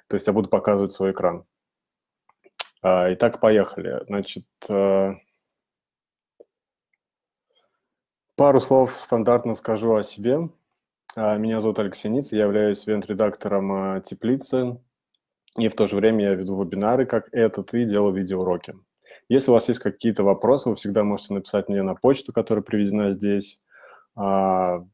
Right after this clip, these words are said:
все, что касается мероприятий, идей для вебинаров, каких-то замечаний, предложений и так далее, пишите, буду рад.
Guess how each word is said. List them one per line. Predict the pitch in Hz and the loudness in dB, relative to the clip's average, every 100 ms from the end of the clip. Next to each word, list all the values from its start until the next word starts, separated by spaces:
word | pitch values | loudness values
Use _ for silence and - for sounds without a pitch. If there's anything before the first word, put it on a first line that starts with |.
| _ _ _ _ | _ _ _ _
все, | - 110 | -6 -6
что | - | -6
касается | 104 107 98 98 | 0 2 2 -2
мероприятий, | 98 98 104 117 127 - 107 | -4 -2 2 4 4 0 -2
идей | 92 104 117 | 0 0 2
для | 107 101 | 2 -2
вебинаров, | 104 104 104 104 104 98 | -2 -2 0 2 0 -2
каких-то | - 92 _ 98 | -6 -10 _ -6
замечаний, | 98 98 - 110 110 | -4 -4 -2 -2 -2
предложений | - 98 98 95 98 95 | -2 -2 0 0 -2 -2
и | |
так | 95 90 | -4 -2
далее, | 104 117 110 | 2 2 0
пишите, | - - 104 - 95 95 90 | -6 -10 -8 -8 -4 -4 -4
буду | 90 92 95 | -6 -4 -2
рад. | 90 | -2